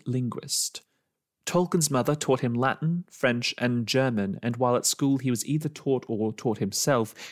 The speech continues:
Greek, Middle English, Old English or Anglo-Saxon,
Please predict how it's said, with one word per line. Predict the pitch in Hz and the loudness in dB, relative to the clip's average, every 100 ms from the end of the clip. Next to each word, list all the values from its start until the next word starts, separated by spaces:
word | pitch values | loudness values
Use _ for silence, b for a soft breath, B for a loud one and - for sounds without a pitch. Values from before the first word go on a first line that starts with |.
| B - | B 2
Greek, | 131 156 - - _ _ _ | 4 4 -2 -18 _ _ _
Middle | 123 123 123 | -2 2 2
English, | 117 110 113 143 - - - _ _ - | 2 0 0 2 0 -4 -12 _ _ 2
Old | 120 123 | 4 4
English | 107 98 131 - | 0 0 0 0
or | - | 0
Anglo-Saxon, | 101 104 107 - - - 110 | 0 0 -2 -2 -2 -2 -2